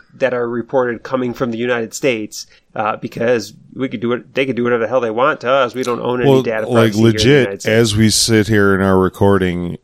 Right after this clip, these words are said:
Speaker 2: in my, in the mail, I am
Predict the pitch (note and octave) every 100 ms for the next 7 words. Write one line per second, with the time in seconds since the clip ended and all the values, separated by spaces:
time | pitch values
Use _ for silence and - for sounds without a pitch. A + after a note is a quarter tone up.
0 | _ G#2 G2 G2+ G2 F#2+ F#2 F2+ F#2 -
1 | G2 G#2 G2+ G2+ G2 F2 E2+ E2+ - F2+
2 | G2+ G2 F#2 F#2